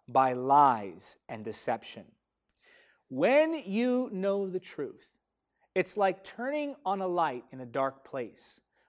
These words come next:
When that light goes on, the darkness dissolves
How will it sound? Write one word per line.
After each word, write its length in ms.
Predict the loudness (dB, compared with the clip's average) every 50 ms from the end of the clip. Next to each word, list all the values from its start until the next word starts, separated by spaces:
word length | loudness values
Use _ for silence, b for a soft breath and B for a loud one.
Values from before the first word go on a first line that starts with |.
| _ -10
When 160 | -8 -4 0
that 240 | 0 0 0 -2 -2
light 320 | 2 2 2 2 2 0
goes 260 | 0 2 2 2 0
on, 380 | 0 0 0 0 0 -2 -6 -10 -14 -12
the 140 | -10 -10 -10
darkness 680 | -10 -6 -2 0 0 0 0 -2 -6 -10 -12 -12 -10
dissolves 800 | -8 -8 -4 0 2 4 4 4 2 0 -2 -8 -12 -16 -16